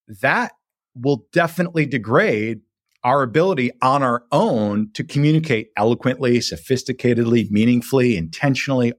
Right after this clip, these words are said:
all those things. So it has a very nasty side effect that if we're not careful, it will, we just won't be able to communicate <laughs> to each other anymore without the assistance of technology. So I, that's a huge risk.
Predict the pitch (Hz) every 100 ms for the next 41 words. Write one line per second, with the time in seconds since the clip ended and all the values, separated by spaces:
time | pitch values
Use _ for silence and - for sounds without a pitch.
0 | - 131 180 180 185 - - 220 156 -
1 | 151 - _ _ _ _ _ 185 190 -
2 | 143 180 254 190 131 101 131 151 156 127
3 | 110 117 139 - 151 - 101 95 131 160
4 | 175 180 185 _ _ _ 113 127 127 123
5 | 113 120 139 _ - - 113 - 185 190
6 | - 131 123 123 _ _ 143 131 113 156
7 | 165 - 175 131 135 113 - 127 240 -
8 | 156 165 156 156 117 107 101 95 78 _
9 | _ _ _ - _ _ _ _ _ _
10 | 151 160 185 190 - 190 185 170 180 160
11 | 147 185 233 - 90 185 - 156 147 208
12 | 311 254 - 196 240 233 147 107 117 139
13 | - -